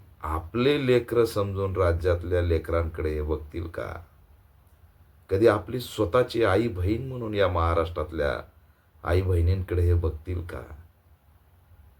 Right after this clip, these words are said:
राहिलाय कायदा व सुव्यवस्था? छाती ठोकून सांगितलं जातंय आम्ही पेटवणार आहेत,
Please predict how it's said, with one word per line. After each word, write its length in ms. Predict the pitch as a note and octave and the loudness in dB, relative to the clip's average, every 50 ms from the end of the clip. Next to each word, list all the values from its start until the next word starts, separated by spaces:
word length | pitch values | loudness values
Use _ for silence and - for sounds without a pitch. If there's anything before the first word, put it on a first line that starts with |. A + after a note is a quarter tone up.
| _ _ _ _ _ _ _ _ _ _ _ _ _ _ - - - - | _ _ _ _ _ _ _ _ _ _ _ _ _ _ -20 -20 -16 -10
राहिलाय 460 | - E2+ D#2+ E2 D#2+ F2 F#2 A2 B2 | -4 -2 -2 0 2 2 4 4 2
कायदा 360 | C3 - A#2+ G#2+ G2 F#2+ F#2 F#2 | 2 2 2 2 4 4 4 4
व 120 | F2+ E2+ | 2 0
सुव्यवस्था? 640 | E2+ - - D#2+ D#2+ D#2 D#2+ - - - - - - - - _ _ _ _ - _ _ _ _ _ _ - _ _ _ _ - - _ _ _ _ _ _ _ _ _ _ _ _ _ _ _ _ _ _ _ _ _ _ _ _ _ _ _ _ - | -2 -4 -4 -4 -4 -4 -6 -10 -14 -14 -14 -14 -16 -20 -20 _ _ _ _ -20 _ _ _ _ _ _ -20 _ _ _ _ -20 -20 _ _ _ _ _ _ _ _ _ _ _ _ _ _ _ _ _ _ _ _ _ _ _ _ _ _ _ _ -12
छाती 400 | - - F#2+ F#2 E2+ - C#3 C#3 | -6 -4 -4 -4 -2 -4 -4 -6
ठोकून 640 | C3 - _ _ _ A#2 A#2+ A#2+ B2 - E3 E3+ D#3+ | -6 -10 _ _ _ -6 -6 -4 0 0 0 2 2
सांगितलं 520 | - - C3+ C3 C3+ C3 C3 - B2+ B2 | 0 -2 -2 -2 -2 -4 -6 -2 -2 0
जातंय 380 | A2+ A2 A2 G#2 G2+ - G2+ G2+ | 4 4 4 4 4 2 0 2
आम्ही 300 | G2 F#2 F#2+ F#2 F2+ E2+ | 2 2 0 0 -2 -4
पेटवणार 720 | E2+ - G2 G#2 G#2 - A#2+ A2+ G#2 F#2+ E2+ D2+ C#2+ C2 | -4 -4 -2 -2 0 2 2 2 2 0 -2 -2 -2 -4
आहेत, 220 | B1+ B1+ B1+ - | -6 -6 -8 -12